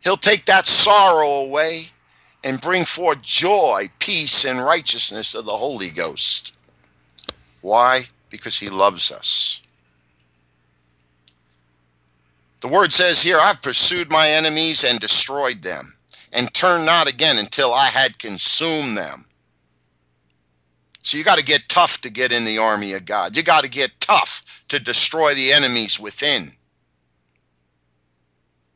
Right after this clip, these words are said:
When you really get into a battle in deliverance, you get so tough and so into the battle that nothing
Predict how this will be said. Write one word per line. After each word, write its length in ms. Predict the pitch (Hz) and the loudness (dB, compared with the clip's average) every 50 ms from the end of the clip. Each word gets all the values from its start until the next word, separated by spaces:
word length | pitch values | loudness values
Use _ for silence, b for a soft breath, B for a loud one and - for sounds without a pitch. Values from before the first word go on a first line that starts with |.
| _ _ _ _ _ _ | _ _ _ _ _ _
When 160 | - 113 127 | -10 -8 -6
you 100 | 160 190 170 | -4 -4 -2
really 300 | 147 170 190 180 165 156 | 0 0 2 0 0 0
get 220 | 127 156 170 160 | 0 2 2 2
into 340 | 160 165 156 - - 143 135 | 2 2 0 -2 -6 -6 -6
a 60 | 127 | -4
battle 440 | 110 123 160 151 151 131 131 131 131 | 0 2 4 6 4 4 2 0 -2
in 140 | 131 127 117 | -4 -4 -4
deliverance, 580 | 117 117 120 135 147 123 - 117 113 110 - | -6 -6 -4 -4 -4 -4 -4 -6 -6 -4 -4
you 60 | - | -4
get 220 | 165 135 151 143 - | -4 -2 -2 0 0
so 280 | - - - 185 214 | 2 2 2 2 0
tough 480 | 190 - - - 147 113 90 - - - B B B B B | -2 -2 -2 0 0 0 0 -2 -6 -10 B B B B B
and 140 | 127 135 127 | -4 -2 0
so 260 | - 180 180 175 170 | 2 2 2 2 0
into 220 | 165 160 - - | 0 -2 -2 -4
the 100 | 147 135 | -4 -4
battle 540 | 127 104 160 165 165 156 139 120 120 117 - _ _ _ _ _ _ _ _ _ _ _ _ _ _ _ _ _ _ _ _ _ _ _ _ _ _ _ _ _ _ _ _ _ _ _ _ _ _ - | -2 2 2 4 4 2 0 -2 -6 -10 -12 _ _ _ _ _ _ _ _ _ _ _ _ _ _ _ _ _ _ _ _ _ _ _ _ _ _ _ _ _ _ _ _ _ _ _ _ _ _ -2
that 200 | - 135 139 - | 0 0 0 0
nothing 960 | 101 135 143 156 170 185 202 240 254 240 - - - 135 113 92 76 71 - | -4 -6 -6 -4 0 2 4 4 4 4 2 0 -2 -4 -4 -6 -10 -16 -20